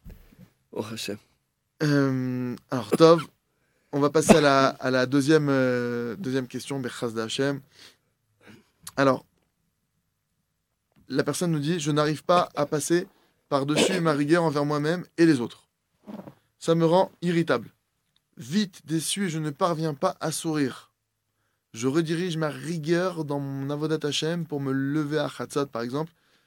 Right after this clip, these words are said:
Speaker 2: mais je ne sors pas de cette spirale. » Euh, bon, alors la question, je vais essayer de la, euh, ok, donc quelqu'un qui considère en fait qu'il est trop rigoureux envers lui-même, et ça le rend même coléreux,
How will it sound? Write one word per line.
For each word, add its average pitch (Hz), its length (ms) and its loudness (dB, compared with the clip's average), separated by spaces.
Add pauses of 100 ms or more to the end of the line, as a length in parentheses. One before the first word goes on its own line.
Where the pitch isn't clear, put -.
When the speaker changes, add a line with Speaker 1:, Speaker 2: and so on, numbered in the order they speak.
(200)
Speaker 2:
mais 123 80 -8
je 135 100 -2
ne 156 60 -2
sors 143 220 -6
pas 160 160 -2
de - 60 -14
cette 135 100 -6
spirale. » 80 320 -8 (1120)
Euh, 50 460 -12
bon, - 160 -8
alors 53 120 -14
la 117 80 -12
question, 135 280 -8
je 120 60 -12
vais 113 40 -12
essayer 127 140 -8
de 120 60 -6
la, 120 220 -6 (520)
euh, 120 480 -6 (160)
ok, 139 180 -4
donc 110 160 -6
quelqu'un 151 260 -2
qui 147 220 -6
considère 139 340 -4
en 143 40 0
fait 139 100 -6
qu'il 139 160 -8
est 127 40 -8
trop 156 160 -8
rigoureux 151 240 0
envers 135 200 0
lui-même, 143 420 0 (420)
et 123 40 -10
ça 127 140 -2
le 123 80 2
rend 139 160 2
même 143 160 -2
coléreux, 135 500 2